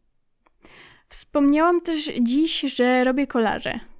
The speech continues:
Często dostaję pytania o to, jak zacząć tworzyć w tej technice, gdzie znajduję materiały i wiele innych. Dlatego zebrałam podstawowe informacje o kolażach w digitalu w jeden zgrabny odcinek podcastu.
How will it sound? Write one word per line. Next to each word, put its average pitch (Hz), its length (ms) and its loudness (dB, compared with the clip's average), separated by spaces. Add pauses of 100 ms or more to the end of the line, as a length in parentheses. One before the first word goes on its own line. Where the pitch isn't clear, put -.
(160)
Często 262 340 -2
dostaję 247 380 0
pytania 247 420 0
o 233 120 0
to, 233 320 -4
jak 240 280 -2
zacząć 226 420 -4
tworzyć 277 420 -2
w - 60 -12
tej 294 140 0
technice, 285 600 -2 (520)
gdzie 262 220 2
znajduję 262 500 2
materiały 240 640 2
i 233 280 -4
wiele 214 360 0
innych. 208 520 -6 (540)
Dlatego 302 380 0
zebrałam 294 500 2
podstawowe 294 540 0
informacje 247 840 0
o 220 60 -6
kolażach 226 640 0
w 233 100 -10
digitalu 269 680 0
w 254 200 -8
jeden 269 560 0
zgrabny 233 580 0
odcinek 226 380 -6
podcastu. - 580 -8